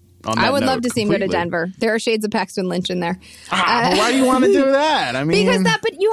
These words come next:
Speaker 2: have to think, what is Elway like? I don't think he'll end up in Denver, but I think that is the best fit for his skill set.
Speaker 1: Yeah. Fair
Speaker 2: That's,
Speaker 1: enough.
Speaker 2: that's all. All right, let's quickly touch on Daniel Jones, as much as you don't wanna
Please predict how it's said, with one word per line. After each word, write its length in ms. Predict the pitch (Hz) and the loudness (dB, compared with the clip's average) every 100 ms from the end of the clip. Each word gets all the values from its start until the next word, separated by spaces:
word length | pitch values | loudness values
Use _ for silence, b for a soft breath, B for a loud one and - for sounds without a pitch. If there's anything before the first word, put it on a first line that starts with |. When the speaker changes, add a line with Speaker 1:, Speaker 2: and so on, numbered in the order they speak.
| 440 | 0
Speaker 2:
have 120 | 453 | -2
to 100 | 453 | -4
think, 200 | 403 311 | -4 -2
what 200 | 302 381 | 0 0
is 100 | 427 | 0
Elway 300 | 370 381 370 | 0 0 0
like? 200 | 381 - | 0 -2
I 120 | 262 | -2
don't 140 | 339 370 | -2 -2
think 140 | 311 | -2
he'll 100 | 330 | 0
end 180 | 262 226 | 0 -2
up 140 | 220 | -2
in 80 | 277 | 0
Denver, 300 | 285 294 311 | 0 0 -2
but 160 | 247 214 | -2 -2
I 140 | 226 | -2
think 260 | 233 269 226 | -2 -4 -2
that 240 | 226 220 - | -2 -2 -2
is 140 | 226 | -4
the 120 | 208 | -2
best 280 | 202 202 - | -2 -4 -4
fit 180 | 196 - | -6 -4
for 120 | 185 | -2
his 180 | 196 175 | -2 -4
skill 220 | - - | -4 -6
set. 280 | - 67 - _ _ _ _ _ - _ - | -4 -8 -8 _ _ _ _ _ -20 _ -2
Speaker 1:
Yeah. 220 | 143 139 - _ _ _ _ _ | -2 -2 -8 _ _ _ _ _
Fair 160 | - - | -2 -2
Speaker 2:
That's, 120 | 120 | 0
Speaker 1:
enough. 180 | 104 110 | -4 -4
Speaker 2:
that's 200 | - - | -6 -4
all. 120 | 143 | -4
All 80 | - | -2
right, 160 | 285 | -4
let's 200 | 269 339 | -4 -8
quickly 320 | - 370 - 339 | -6 -6 -4 -2
touch 220 | 320 285 | -2 -2
on 140 | 262 | -2
Daniel 300 | 247 240 233 | -2 -2 -2
Jones, 380 | 220 226 220 220 | 0 0 0 0
as 100 | 220 | 0
much 220 | 233 226 | 0 0
as 80 | 220 | -2
you 100 | 220 | 0
don't 160 | 208 185 | 0 -2
wanna 400 | 190 190 185 | -2 -2 -4